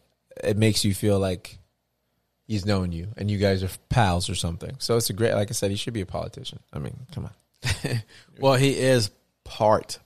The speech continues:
Speaker 2: politician because as a leader,
Speaker 1: Yeah.
Speaker 2: you kinda have to be able to talk the talk a little bit and be able to delegate and, um,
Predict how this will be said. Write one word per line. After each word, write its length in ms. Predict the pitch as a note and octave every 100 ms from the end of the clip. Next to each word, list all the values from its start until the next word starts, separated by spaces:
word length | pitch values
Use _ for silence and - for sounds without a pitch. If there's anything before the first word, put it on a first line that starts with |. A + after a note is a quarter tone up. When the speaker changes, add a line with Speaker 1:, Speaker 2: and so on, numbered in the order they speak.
| -
Speaker 2:
politician 640 | D#2+ D#2+ D#2+ E2+ D#2+ D#2
because 400 | F2 - F2 E2
as 400 | - G2 G2+ F#2 -
a 280 | F#2 F#2 E2+
leader, 640 | E2 F2 G2+ G2+ E2+ D2
Speaker 1:
Yeah. 160 | E2+ F#2
Speaker 2:
you 40 | G#2+
kinda 260 | G#2+ F2+
have 280 | F#2 F#2+ F2+
to 260 | - D#2 D2+ _ _ _ _ _ _ _ _ _ _ _ _ _ _ _
be 160 | G2 G2+
able 220 | G2+ F#2+
to 120 | F#2+ F2+
talk 480 | - F#2+ F#2 - - _ _ _ -
the 80 | -
talk 320 | - G2+ F#2+
a 40 | F#2
little 220 | F#2+ F#2+
bit 400 | E2+ F#2+ F#2 -
and 360 | - G2 G2 F#2
be 120 | F#2
able 220 | F#2 F#2 F2
to 140 | F2+
delegate 800 | E2 G2 F#2+ F2+ F#2+ F#2+ F#2+ F2+
and, 400 | F2+ F2 E2+ E2+ _ _ _ _ _ F#2
um, 680 | F#2 F2+ F2+ F2 E2 D#2